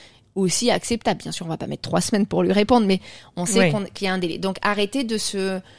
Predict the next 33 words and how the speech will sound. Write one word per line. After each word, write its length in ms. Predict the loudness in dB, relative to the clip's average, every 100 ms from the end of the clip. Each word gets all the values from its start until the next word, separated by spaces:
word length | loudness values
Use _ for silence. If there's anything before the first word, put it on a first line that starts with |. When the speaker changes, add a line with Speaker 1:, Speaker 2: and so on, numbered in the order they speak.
| -10
Speaker 1:
je 40 |
Speaker 2:
se, 120 | -8
Speaker 1:
dirais 200 | -6 -4
de 140 | -2 -2
Speaker 2:
de 0 |
Speaker 1:
se, 180 | -2 0
Speaker 2:
se 60 |
mettre 240 | 4 6 6
la 80 |
pression. 340 | 4 4 0 -2
Speaker 1:
de 80 | -2
se 140 | -2
mettre 120 | 0
la 80 | 0
pression 320 | 0 -4 -2
sur 220 | -4 -6
ça. 240 | 0 0 0
Speaker 2:
Mhm. 60 | -6 -14 -20 -20 -20 -20 _
Speaker 1:
Et 120 | 2 2
puis, 440 | 0 0 4 4 2 0
euh, 720 | 4 4 4 0 0 -2 -4 -6 _
je 160 | -2 0
dirais, 440 | 2 4 2 0 -4
comme, 260 | 0 0 0
comme 220 | -2 -2
tu 140 | 0
l'as 160 | 0 0
très 180 | 0 -2
bien, 300 | 0 2 0
euh, 40 |
souligné, 540 | -2 -4 -2 0 -2 -6 _ _ _ _ _ _ _ _ _ _ 0
lâcher 380 | 4 4 4 0
prise. 400 | -2 -2 -2